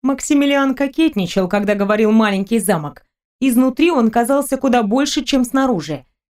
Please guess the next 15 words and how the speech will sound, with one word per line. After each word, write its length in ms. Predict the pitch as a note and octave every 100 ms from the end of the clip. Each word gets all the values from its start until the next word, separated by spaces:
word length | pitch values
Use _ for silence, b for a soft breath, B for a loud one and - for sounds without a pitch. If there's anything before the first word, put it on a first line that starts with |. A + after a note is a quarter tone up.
| _ -
и 140 | A3+
выглядел 520 | G3 A#3+ A#3+ G#3 G#3
довольно 420 | F#3+ G3+ G#3+ G#3+
зловеще, 680 | G#3 A#3 A#3+ G#3+ - D3+ C3+ _ _ _ _
особенно 460 | G3+ - G#3+ F#3+ F#3
если 280 | F#3+ F#3+
смотреть 440 | F#3+ - F#3+ A3+ A#3+
ночным 340 | F3 - G3+
зрением. 560 | F3+ F#3+ D#3 C#3 C3 B2 _ _ _ _ _ _ _ _ _ _ -
По 100 | G3
высоким 520 | G#3 A3 B3+ B3 G3+
черным 380 | F3+ A#3 G#3 F#3
сводам 600 | F3 F#3+ A3+ C4+ C#4+ C4
бегали 340 | G#3 G#3 A3+
искорки. 720 | A3+ A3 F3 - E3 - C3+